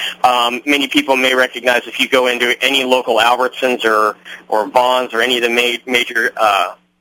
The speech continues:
uh, grocery stores, you'll see shark meat, uh, in the, the seafood section there.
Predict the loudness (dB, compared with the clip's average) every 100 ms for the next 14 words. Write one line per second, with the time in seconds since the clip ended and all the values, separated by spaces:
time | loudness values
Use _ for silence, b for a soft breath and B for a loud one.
0 | -20 _ 0 0 0 0 0 0 -4 0
1 | -2 0 -2 -2 -2 -2 0 0 2 0
2 | -4 -6 -2 -2 -2 -12 -18 _ B B
3 | B 0 2 0 -2 -2 0 0 0 -2
4 | -10 -6 -6 -2 -4 -4 -2 -2 -2 -4
5 | 0 0 2 0